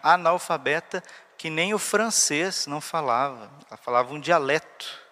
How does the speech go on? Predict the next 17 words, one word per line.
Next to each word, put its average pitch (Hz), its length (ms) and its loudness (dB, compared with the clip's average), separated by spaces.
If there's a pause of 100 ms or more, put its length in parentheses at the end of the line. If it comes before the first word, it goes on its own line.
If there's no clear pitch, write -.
(680)
Nossa 123 240 -4
Senhora 139 420 4
revela 135 540 -2
que - 160 -12
é 143 60 -2
Imaculada 143 840 0
Conceição. 120 840 -8 (880)
A 110 60 -10
hora 131 200 0
que - 180 -8
ela 143 280 -2 (280)
repete - 760 -2 (240)
o 131 60 -14
que - 120 -6
a 143 80 2
Virgem 143 400 -4
disse 139 540 0